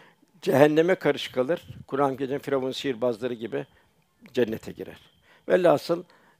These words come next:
Cenab-ı Hak, "Ve lâ temûtunne illâ ve entüm müslümûn" buyuruyor. Ancak Müslümanlar, Allah'ın azameti, ilahiyesi ve takva sahibi olun. Ancak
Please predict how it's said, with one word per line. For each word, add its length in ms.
Cenab-ı 400
Hak, 140
"Ve 80
lâ 140
temûtunne 560
illâ 300
ve 60
entüm 260
müslümûn" 380
buyuruyor. 220
Ancak 340
Müslümanlar, 760
Allah'ın 380
azameti, 480
ilahiyesi 400
ve 80
takva 400
sahibi 340
olun. 240
Ancak 520